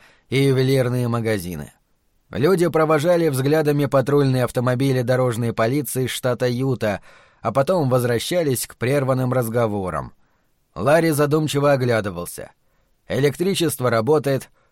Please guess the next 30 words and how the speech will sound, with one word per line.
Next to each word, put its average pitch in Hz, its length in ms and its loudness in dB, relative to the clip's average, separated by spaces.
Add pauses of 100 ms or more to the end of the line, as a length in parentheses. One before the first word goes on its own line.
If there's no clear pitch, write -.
(160)
улицы 139 440 0
чистые, 123 600 -6 (360)
никаких 135 520 -2
следов 135 420 2
грабежей 131 540 2
и 135 40 2
погромов. 110 720 -2 (680)
«Глен 139 420 0
прав», — 123 400 0 (380)
нарушил 131 500 0
он 147 160 2
затянувшееся 131 720 -2
молчание. 113 640 -2 (680)
«Поезда 160 500 2
у 185 80 4
него 170 260 2
приходят 151 500 2
вовремя. 117 640 -2 (420)
Но - 120 -4
я 160 180 2
всё-таки 156 400 0
не 156 100 0
уверен, 160 460 2
что 127 240 -4
управлять 131 460 2
железной 131 480 2
дорогой 127 480 2
надо 127 260 0
именно 127 600 -2
так. 104 340 -4